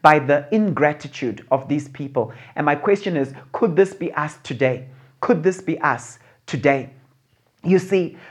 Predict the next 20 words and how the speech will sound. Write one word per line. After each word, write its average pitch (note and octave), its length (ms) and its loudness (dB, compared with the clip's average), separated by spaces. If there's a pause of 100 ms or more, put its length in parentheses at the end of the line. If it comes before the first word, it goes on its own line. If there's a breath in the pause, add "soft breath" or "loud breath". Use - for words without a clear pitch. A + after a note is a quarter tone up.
we F#3 160 2
live A3 400 4
in G#3 80 2
an F#3+ 220 0
ungrateful E3 800 -2
culture. D#3+ 520 0 (380 soft breath)
And G3 160 2
there G3 100 8
are F#3 40 2
many A#3+ 280 2
reasons E3 560 0
why E3+ 200 4
people E3+ 500 -2
do C#3 160 -6
not F3 240 -2
communicate D#3+ 580 -4
appreciation C#3 760 -4 (200 loud breath)
to D#3+ 120 -2
each C#3 160 -4
other. C#3 340 -2